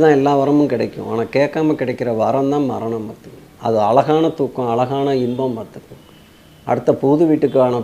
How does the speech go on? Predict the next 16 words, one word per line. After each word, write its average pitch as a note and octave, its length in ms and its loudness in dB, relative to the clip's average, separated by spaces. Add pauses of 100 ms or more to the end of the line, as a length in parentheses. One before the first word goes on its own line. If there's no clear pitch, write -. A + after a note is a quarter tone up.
போற A#2 160 0 (100)
ஒரு G#2 120 -4 (140)
தளம் C#3 300 0
தான் C#3+ 160 -2
அந்த A2+ 120 -4 (100)
மரணம். G#2+ 280 -8
பார்த்துக்கோ, - 320 -20 (760)
இன்னொரு D3+ 360 8
பிறப்புக்கான C#3 560 2
நுழைவாயில் C#3 680 2
ஒரு G#2+ 180 -4
மரணம். G#2+ 360 -8
பார்த்துக்கோ, - 400 -20 (540)
அந்த G#2+ 140 -4 (100)
இறப்பு. C3 260 0
பார்த்துக்கோ, - 380 -12